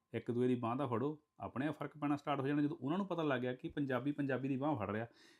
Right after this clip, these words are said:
ਪੰਜਾਬੀ ਕੰਮ ਉੱਥੇ ਕਰ ਰਿਹਾ, ਉਹਨਾਂ ਨੇ ਕਿੱਥੇ ਕੰਮ ਕਰਨਾ? ਠੀਕ ਹੈ ਕਿ ਨਹੀਂ? ਆਪਣੇ ਆਪ ਫਰਕ ਪੈਣਾ ਆ ਇਸ ਚੀਜ਼ ਦਾ। ਪਹਿਲੀ ਗੱਲ ਤਾਂ ਪੜ੍ਹਨਾ ਜ਼ਰੂਰ। ਸਾਨੂੰ ਇੱਕ ਆਪਾਂ ਬਹੁਤ ਵੱਡੀ ਘਾਟ ਹੈ ਕਿ ਆਪਾਂ ਐਜੂਕੇਸ਼ਨ ਵਧੀਆ ਨਹੀਂ ਮੰਗ ਰਹੇ। ਐਜੂਕੇਸ਼ਨ ਦੇ ਉੱਤੇ ਆਪਾਂ ਵੀਡੀਓ ਕਰਾਂਗੇ, ਫਿਰ ਕਿਸੇ ਦਿਨ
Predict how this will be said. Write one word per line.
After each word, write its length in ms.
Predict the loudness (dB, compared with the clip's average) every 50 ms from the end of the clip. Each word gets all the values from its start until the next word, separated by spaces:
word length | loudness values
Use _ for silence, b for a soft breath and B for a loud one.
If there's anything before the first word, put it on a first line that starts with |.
| B _ -2
ਪੰਜਾਬੀ 360 | 0 2 2 2 2 0 -2
ਕੰਮ 240 | -2 -2 -2 0 0
ਉੱਥੇ 160 | 0 0 -2
ਕਰ 220 | -4 0 2 2 4
ਰਿਹਾ, 240 | 4 2 2 0 -4 -10 -10 -2 0
ਉਹਨਾਂ 120 | 2 2
ਨੇ 80 | 2 0
ਕਿੱਥੇ 200 | -4 -6 -6 -4
ਕੰਮ 200 | -4 -2 -2 -2
ਕਰਨਾ? 300 | -2 -4 -4 -6 -12 -16 -18 _ _ _ _ _ _ _ _ _ _ _ _ _ _ _ _ _ _ _ _ _ _
ਠੀਕ 140 | -6 -4 -4
ਹੈ 60 | -2
ਕਿ 60 | -4
ਨਹੀਂ? 140 | -4 -6 -8 -10 _ _ _ _ _ _ _ _ _ -6
ਆਪਣੇ 240 | -6 -4 -2 -2
ਆਪ 100 | -2 0 0
ਫਰਕ 220 | 0 -2 -2 -4
ਪੈਣਾ 220 | -4 -2 -2 -2 -4
ਆ 140 | -4 -8 -10 -12 _ -6
ਇਸ 160 | -6 -6 -4
ਚੀਜ਼ 160 | -6 -6 -6
ਦਾ। 120 | -6 -10 -14 _ _ _ _
ਪਹਿਲੀ 240 | -2 0 0 0 0
ਗੱਲ 100 | -2 -2
ਤਾਂ 100 | -4 -4
ਪੜ੍ਹਨਾ 340 | -2 -2 0 2 2 2
ਜ਼ਰੂਰ। 180 | 2 0 -2 -4 B B B B B B
ਸਾਨੂੰ 440 | -2 0 2 2 2 0 -2 -2 -4
ਇੱਕ 180 | -6 -6 -6 -6 -4 -4 -6 -8 -6
ਆਪਾਂ 480 | -6 -6 -6 -4 -4 -4 -2 -2 -4 -4
ਬਹੁਤ 280 | -4 -2 -2 -2 0 0
ਵੱਡੀ 240 | -2 -2 -2 -2 -2 0
ਘਾਟ 180 | 2 2 2 2
ਹੈ 60 | 0
ਕਿ 100 | -2 -4
ਆਪਾਂ 200 | -2 0 0 0
ਐਜੂਕੇਸ਼ਨ 480 | 2 2 0 0 0 0 0 0 0 -2
ਵਧੀਆ 300 | -2 0 0 2 2 2
ਨਹੀਂ 100 | 2 0
ਮੰਗ 200 | 0 0 -2 -6
ਰਹੇ। 400 | -8 -12 -16 -20 _ -4 -2 0
ਐਜੂਕੇਸ਼ਨ 400 | 0 0 0 0 0 2 2 2
ਦੇ 60 | 0
ਉੱਤੇ 180 | 0 0 0 0
ਆਪਾਂ 140 | 0 2
ਵੀਡੀਓ 280 | 2 2 2 2 2 0
ਕਰਾਂਗੇ, 340 | 0 0 0 2 2 2 2
ਫਿਰ 160 | 2 0 0
ਕਿਸੇ 220 | 0 0 0 2
ਦਿਨ 180 | 2 2 0 -2